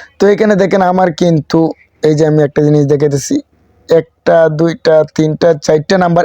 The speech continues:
অ্যাড করা আছে, দেখতে পাচ্ছেন? এই যে চারটা নাম্বার আমার কিন্তু অ্যাড করা আছে। তো আমি যদি একটু স্ক্রল করে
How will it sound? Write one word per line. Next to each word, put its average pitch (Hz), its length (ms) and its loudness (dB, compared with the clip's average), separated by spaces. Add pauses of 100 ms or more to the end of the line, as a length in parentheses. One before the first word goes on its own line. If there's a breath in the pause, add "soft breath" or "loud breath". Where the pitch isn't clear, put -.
অ্যাড 165 240 0
করা 170 200 2
আছে, - 120 -8 (100)
দেখতে 151 260 -4
পাচ্ছেন? 175 360 -2 (720 loud breath)
এই 170 100 2
যে 175 140 2
চারটা 170 240 0 (100)
নাম্বার 175 180 2 (100)
আমার 170 200 0
কিন্তু 170 200 -2
অ্যাড 156 200 -2
করা 160 220 2
আছে। - 200 -12 (840 soft breath)
তো 196 120 0
আমি 196 120 0
যদি 208 180 4
একটু - 140 -6 (320)
স্ক্রল - 220 -4
করে 190 120 0